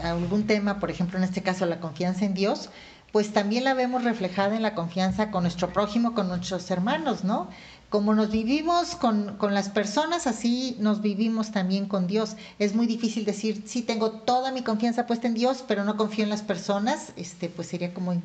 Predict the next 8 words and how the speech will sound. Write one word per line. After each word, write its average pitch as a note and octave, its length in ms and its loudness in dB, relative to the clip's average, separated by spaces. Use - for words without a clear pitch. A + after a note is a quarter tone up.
incongruente. F#3+ 840 0
Y A3+ 120 4
si B3 180 2
es A#3+ 100 2
al C4+ 120 2
revés G#3+ 300 2
también, B3+ 440 0
entonces, G#3+ 440 0